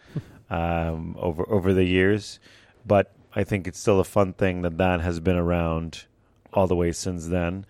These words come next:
And I know there are a bunch of people that are still doing the same,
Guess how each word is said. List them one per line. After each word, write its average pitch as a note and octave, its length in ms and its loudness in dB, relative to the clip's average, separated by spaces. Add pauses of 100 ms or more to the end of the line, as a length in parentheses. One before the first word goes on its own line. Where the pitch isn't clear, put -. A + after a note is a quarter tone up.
(460)
And F#2+ 160 -2
I F#2+ 60 0
know F#2 180 0
there F2+ 220 4
are F2+ 160 6
a E2+ 60 2
bunch F2+ 220 0
of D#2+ 60 -12
people F2 300 -2
that E2 160 0
are E2 80 -2
still E2+ 440 -2 (560)
doing G#2 300 2
the F2+ 100 -4
same, G2 440 -2